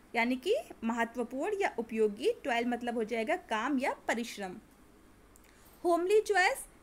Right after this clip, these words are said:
यानी कि साधारण मनोरंजन। डेस्टिनी भाग्य। ऑब्सक्योर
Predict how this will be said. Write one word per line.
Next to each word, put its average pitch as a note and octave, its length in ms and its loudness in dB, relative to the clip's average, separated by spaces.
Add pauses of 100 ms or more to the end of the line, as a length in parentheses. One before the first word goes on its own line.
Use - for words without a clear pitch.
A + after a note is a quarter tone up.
(100)
यानी D4 200 2
कि G#4+ 140 0
साधारण D#4+ 640 0 (880)
मनोरंजन। A#3 680 0 (580)
डेस्टिनी F#4+ 680 -2 (320)
भाग्य। A#3+ 520 0 (760)
ऑब्सक्योर F4+ 640 0